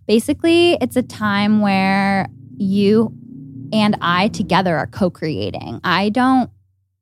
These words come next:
look at myself as the person who's just giving the reading. I look at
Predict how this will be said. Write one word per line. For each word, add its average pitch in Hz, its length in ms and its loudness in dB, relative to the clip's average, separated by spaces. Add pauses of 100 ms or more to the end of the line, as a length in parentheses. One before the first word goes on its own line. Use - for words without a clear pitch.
(420)
look 202 280 0
at 226 100 0
myself 190 500 0
as 180 180 -2
the 180 80 -4
person 175 360 -4
who's 175 240 0
just 175 380 -4
giving 143 340 -2
the 156 100 -6
reading. 117 600 -6
I 196 140 -2
look 180 200 -2
at 202 220 -2